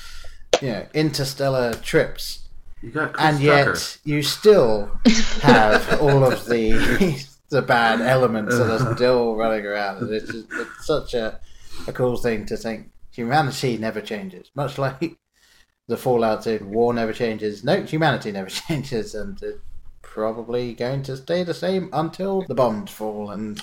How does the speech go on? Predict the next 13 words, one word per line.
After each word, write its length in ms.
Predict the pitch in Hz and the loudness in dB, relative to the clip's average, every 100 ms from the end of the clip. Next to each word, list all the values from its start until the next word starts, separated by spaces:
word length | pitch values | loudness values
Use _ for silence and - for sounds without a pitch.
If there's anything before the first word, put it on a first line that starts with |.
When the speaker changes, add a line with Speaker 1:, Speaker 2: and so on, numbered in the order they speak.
| - 139 | -14 -6
Speaker 1:
no 180 | 143 139 | -2 4
more 220 | 139 139 | 4 4
humanity. 500 | 180 123 107 226 226 - - - - | 2 0 4 4 4 0 -10 -14 -18
Speaker 3:
<laughs> 340 | _ _ _ | _ _ _
Speaker 2:
Well, 380 | 120 120 113 - 101 | 2 4 2 0 -2
yeah. 240 | - 330 | 0 6
<laughs> 960 | 403 370 311 277 - - - - - | 8 8 6 -4 -8 -8 -10 -2 2
I, 1500 | - 131 - 120 - 175 190 180 175 - 127 - 117 117 117 101 | 4 4 6 6 8 6 6 6 4 4 2 4 4 4 4 4
yeah, 180 | 98 247 | 4 6
Speaker 3:
Yeah. 360 | 233 269 - - | 8 8 8 8
Speaker 2:
I 40 | |
agree 180 | 254 208 | 4 4
with 220 | 294 302 | 4 4